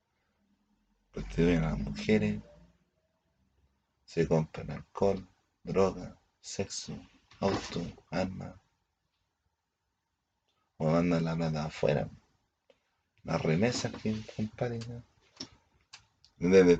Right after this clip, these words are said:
hasta de Estados Unidos, compadre, mandan remesas pa' afuera. Es la plata que manda la gente que está dentro de los países,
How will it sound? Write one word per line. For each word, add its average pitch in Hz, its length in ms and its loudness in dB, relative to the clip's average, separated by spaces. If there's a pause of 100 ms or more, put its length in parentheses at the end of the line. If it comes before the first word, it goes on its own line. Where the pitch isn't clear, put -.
hasta 80 240 0
de 85 80 6
Estados 80 380 -2
Unidos, 120 260 0
compadre, 131 420 -4
mandan 120 320 -10
remesas 113 420 -8
pa' - 160 -12
afuera. - 320 -8 (1500)
Es 85 100 -4
la 92 160 8
plata 95 260 6
que 92 120 2
manda 98 320 2
la 92 140 -8
gente 92 400 -2
que 87 60 -2
está - 220 -4
dentro 104 280 -2
de 95 60 -2
los 92 100 -6
países, 117 560 -6